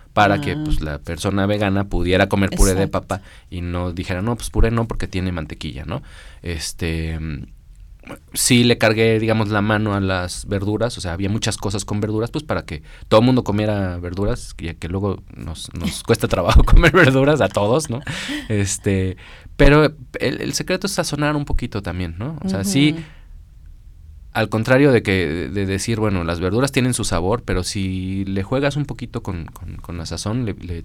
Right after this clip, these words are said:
Speaker 1: les rompes lo aburrido, ¿no?
Speaker 2: Pues es que tampoco tienen por qué ser aburridas o desabridas, ¿no?
Speaker 1: Exacto.
Speaker 2: Por ser verduras. Hay
Speaker 1: Exacto.
Speaker 2: verduras deliciosas.
Speaker 1: Y otra cosa, por ejemplo, si, si tienes alguien que no va a comer pavo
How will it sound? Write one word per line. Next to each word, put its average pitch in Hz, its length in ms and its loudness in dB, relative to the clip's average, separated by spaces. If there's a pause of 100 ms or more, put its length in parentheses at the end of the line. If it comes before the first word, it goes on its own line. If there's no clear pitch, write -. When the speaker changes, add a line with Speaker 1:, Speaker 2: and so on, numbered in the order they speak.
Speaker 1:
les - 400 -10 (380)
rompes 98 380 -2
lo 95 60 2
aburrido, 87 520 0
¿no? 113 120 -4 (300)
Speaker 2:
Pues 240 140 -2
es 269 100 0
que 285 80 2
tampoco 240 340 4
tienen 247 240 4
por 220 160 0
qué 226 120 4
ser 240 180 4
aburridas 220 600 4
o 190 120 2
desabridas, 190 840 4
¿no? 110 40 -2
Speaker 1:
Exacto. 139 300 4
Speaker 2:
Por 180 120 8
ser 175 180 2
verduras. 190 420 2
Hay - 40 -2 (120)
Speaker 1:
Exacto. 214 60 2
Speaker 2:
verduras 226 320 2
deliciosas. 208 1000 0 (120)
Speaker 1:
Y 147 140 4
otra 175 200 4
cosa, 185 240 2
por 160 140 2
ejemplo, 160 320 0
si, 117 420 -2
si 120 160 -2
tienes 156 400 2
alguien 135 240 2
que 107 100 -2
no 113 200 -2
va 139 80 4
a 135 40 0
comer 123 360 -2
pavo 110 340 2